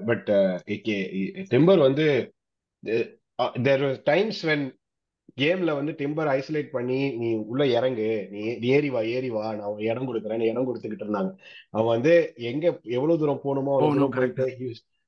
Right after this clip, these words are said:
Speaker 1: looking at the most strategic pass, risk free pass, அதை பார்த்துக்கிட்டு இருந்தானே தவிர,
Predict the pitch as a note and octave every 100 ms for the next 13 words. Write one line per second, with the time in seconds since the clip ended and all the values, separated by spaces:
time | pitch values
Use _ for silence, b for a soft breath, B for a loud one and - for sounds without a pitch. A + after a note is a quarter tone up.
0 | A#2 C3+ D3+ D#3+ C#3+ A#2 B2 A#2+ A#2 A2
1 | A#2 C3+ - B2 C3+ C#3 C3 A2+ A2+ A2+
2 | - A2 A#2 - _ - C3+ B2+ A#2 G#2
3 | G2+ - G#2+ A#2+ A#2 A#2+ A#2+ A#2+ A2+ A2+
4 | G#2+ G#2+ G#2+ G2+ G#2 G#2+ G#2+ G#2+